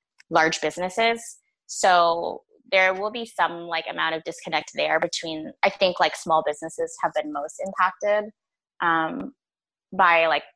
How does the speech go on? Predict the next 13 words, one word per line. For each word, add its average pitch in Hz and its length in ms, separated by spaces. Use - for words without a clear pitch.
shutdowns. 190 760
So 165 720
I'm 170 120
sure, 165 320
like, 160 200
a 160 60
small 151 420
cap 165 220
index, 180 720
so, 151 400
like, 156 180
smaller 151 360
business, 151 520